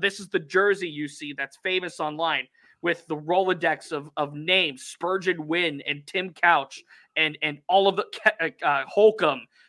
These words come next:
Kellen Holcomb, or whatever his name was. Like, that is what we're talking about here, and that's not what I'm saying what Pickett is. I think Pickett can be better than that.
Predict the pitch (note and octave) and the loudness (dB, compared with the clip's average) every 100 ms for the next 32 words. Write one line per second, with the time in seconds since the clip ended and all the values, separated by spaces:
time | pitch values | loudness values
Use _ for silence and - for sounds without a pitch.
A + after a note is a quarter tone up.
0 | - G3+ G#3+ G3+ F#3 G3+ G3+ F3 C#3+ C3+ | 0 2 4 2 4 4 4 2 0 -2
1 | D3 E3+ F#3+ F3 D#3+ D#3 C#3+ C3 B2+ A#2 | 0 2 2 0 -2 -4 -6 -6 -10 -12
2 | - - - - F3 E3 _ _ D#3 F#3 | -20 -20 -10 2 2 2 _ _ 4 6
3 | A3+ - G#3 E3+ F3+ F#3+ F#3 E3+ - F#3 | 6 4 2 4 2 2 2 -2 4 4
4 | F#3+ F#3+ E3 D3 D3 C#3 C3 D#3+ - E3 | 2 0 2 2 2 -2 0 0 0 -2
5 | D#3+ G3+ F#3+ F#3+ E3 D#3+ F#3 F3 D3+ D3 | 2 4 4 0 0 -2 -6 -4 -4 -6
6 | - F3+ D3 E3 C#3+ B2+ - _ _ - | -6 -6 -4 -4 -4 -8 -20 _ _ 2
7 | F#3 G#3 A3 G3+ - G3+ F3+ - - G3+ | 2 2 -2 -6 -6 -4 -4 -6 -4 0
8 | G#3 G#3 E3 E3+ E3 G#3+ G3+ E3 B2+ B2 | 0 0 -4 2 4 4 2 0 -4 -8